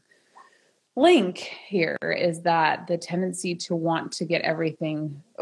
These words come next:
and this is, it's different depending on what iteration or how O C D affects you, but, like, want everything to be just right or else, or it's gonna feel forever nagging,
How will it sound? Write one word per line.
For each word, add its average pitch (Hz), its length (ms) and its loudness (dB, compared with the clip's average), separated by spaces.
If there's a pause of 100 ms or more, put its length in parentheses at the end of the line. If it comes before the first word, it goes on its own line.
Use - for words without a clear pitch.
(160)
and 196 140 6
this 175 160 0
is, 165 240 -6
it's - 240 -8
different 175 420 -2
depending 160 440 -8
on 151 300 -6
what 156 260 -6 (100)
iteration 156 800 -2
or 143 120 -4
how 170 280 4
O 160 100 2
C 156 160 -6
D 151 180 -2
affects - 460 0
you, 160 300 2
but, 165 180 4
like, 160 240 0 (240)
want 208 240 6
everything 180 320 2
to 160 60 -2
be 151 160 -6
just - 480 -2
right - 520 -4 (180)
or 170 200 2
else, - 380 -2
or 180 160 2
it's - 160 -2
gonna 170 220 0
feel 165 500 2 (840)
forever 175 680 4 (140)
nagging, 170 640 0